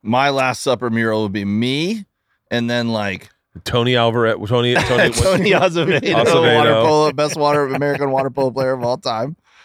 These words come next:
Speaker 1: and then eleven Dan Marinos. <laughs>
Speaker 2: Eleven Dan Marinos.
Speaker 1: Me, Tony Azevedo, and Dan.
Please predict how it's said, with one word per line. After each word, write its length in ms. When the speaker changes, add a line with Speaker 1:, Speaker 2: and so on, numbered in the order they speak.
Speaker 1:
and 280
then 200
eleven 480
Dan 260
Marinos. 580
<laughs> 0
Speaker 2:
Eleven 540
Dan 240
Marinos. 720
Speaker 1:
Me, 220
Tony 320
Azevedo, 640
and 280
Dan. 280